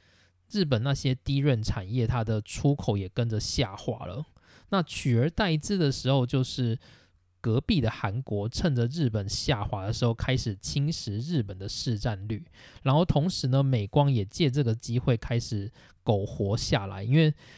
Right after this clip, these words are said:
过去真的被日本打得太惨，日本的就是低润便宜，然后技术又好，良率又高，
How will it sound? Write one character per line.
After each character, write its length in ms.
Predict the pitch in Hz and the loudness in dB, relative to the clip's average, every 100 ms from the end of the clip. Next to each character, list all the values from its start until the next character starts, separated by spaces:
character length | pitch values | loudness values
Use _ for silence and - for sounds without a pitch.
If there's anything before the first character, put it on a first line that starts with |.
| - | -20
过 180 | - 175 | 2 4
去 140 | 165 175 | 4 2
真 140 | 175 | 4
的 80 | 147 | 2
被 160 | 160 | 2
日 220 | 156 190 139 | 0 2 2
本 180 | 117 | 2
打 160 | 135 110 | 2 0
得 80 | 98 | -2
太 240 | - 143 | 0 0
惨， 260 | 110 110 98 | 2 -2 -4
日 140 | 139 147 | -4 -2
本 160 | 113 | 0
的 180 | 104 104 - _ _ _ _ _ | -2 -4 -6 _ _ _ _ _
就 140 | - 123 | -4 0
是 140 | 117 | 0
低 200 | - 147 | 2 4
润 200 | 160 123 | 6 4
便 280 | - 107 123 | 2 0 -2
宜， 280 | 117 107 139 | -2 -4 -2
然 140 | 110 | 0
后 80 | 113 | 0
技 220 | 131 139 | 0 -2
术 200 | 120 127 | 0 2
又 100 | 123 | 2
好， 340 | 117 - - 127 - _ | 0 -2 -6 -6 -14 _
良 260 | 123 104 | -2 0
率 120 | 147 131 | 2 4
又 120 | 123 | 2
高， 400 | - 127 131 | 0 0 0